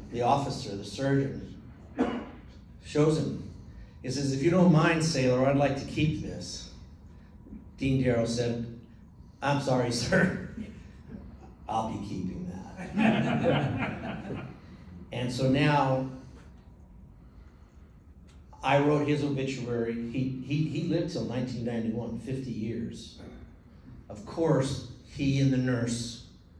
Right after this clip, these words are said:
Becky, went on a date, and of course they married. And of course they lived happily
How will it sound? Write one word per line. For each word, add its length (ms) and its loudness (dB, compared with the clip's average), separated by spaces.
Becky, 540 -2
went 220 2
on 180 2
a 100 -2
date, 460 -4
and 120 -6
of 160 -6
course 280 -2
they 160 0
married. 500 -6
And 120 -6
of 120 -6
course 220 -2
they 120 -2
lived 260 -6
happily 500 -6